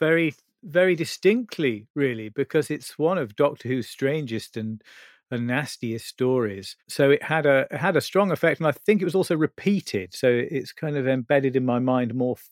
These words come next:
more firmly than most. But I do remember reading the, the novelisation as well, and its very bright yellow cover, and I can remember reading it in bed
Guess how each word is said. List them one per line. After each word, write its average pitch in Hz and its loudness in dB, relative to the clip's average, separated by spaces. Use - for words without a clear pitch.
more 135 -6
firmly 151 0
than 123 -2
most. 180 4
But 160 2
I 156 6
do 160 0
remember 123 2
reading 123 0
the, 123 0
the 139 -4
novelisation 135 0
as 127 -8
well, 135 -2
and 123 -4
its - -12
very 143 2
bright 139 -2
yellow 135 -2
cover, 123 -2
and 135 -8
I 127 -10
can 139 -4
remember 135 -4
reading 139 -4
it 131 -6
in 127 -6
bed 127 -2